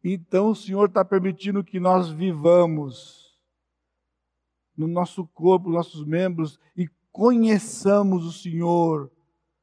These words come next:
Ele diz, "Mas agora os meus olhos te veem." E qual foi o próximo passo? "Por isso me arrependo no pó e na cinza."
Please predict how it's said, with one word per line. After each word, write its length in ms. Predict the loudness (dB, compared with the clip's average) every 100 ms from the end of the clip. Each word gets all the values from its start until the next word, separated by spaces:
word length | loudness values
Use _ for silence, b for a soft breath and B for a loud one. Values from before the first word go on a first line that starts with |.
| _ -2
Ele 160 | -2
diz, 100 | 0
"Mas 160 | 0 2
agora 280 | 2 2 0
os 60 |
meus 220 | 2 0 2
olhos 260 | 0 -2
te 220 | -8 -6
veem." 760 | -6 0 2 2 2 -2 -4 -8 _ _ _ _ -8
E 80 |
qual 220 | 0 2 4
foi 160 | 4
o 60 | 4
próximo 440 | 4 0 0 -4
passo? 480 | 2 2 2 -2 -8 -8 b b
"Por 180 | 4 4
isso 220 | 4 -2
me 100 | -2
arrependo 600 | 0 -2 0 -2 -2 -4
no 100 | -6
pó 220 | -2 0
e 40 | 0
na 120 | -2
cinza." 640 | -6 -8 -6 -6 -8 -18